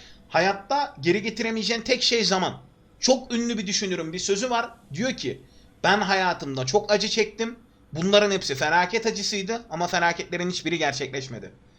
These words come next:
Yani ufacık tefecik şeyler için canını sıkma. Pavyona gideceksen yine git. Ama "Vay efendim, ben doğum günümü yalnız kutluyorum. Elin oğlu parti yapıyor, yiyişiyorlar." falan hiç düşünme paşam.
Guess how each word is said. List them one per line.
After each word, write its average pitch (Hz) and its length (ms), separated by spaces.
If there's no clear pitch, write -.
Yani 156 380
ufacık 208 380
tefecik 185 340
şeyler 196 300
için 185 300
canını 180 280
sıkma. 185 420
Pavyona 180 320
gideceksen 170 560
yine 170 140
git. 131 280
Ama 180 320
"Vay 190 140
efendim, 196 340
ben 185 180
doğum 196 220
günümü 185 220
yalnız 190 360
kutluyorum. 190 520
Elin 196 240
oğlu 196 280
parti 180 320
yapıyor, 208 300
yiyişiyorlar." 175 680
falan 285 300
hiç - 380
düşünme 170 380
paşam. 123 260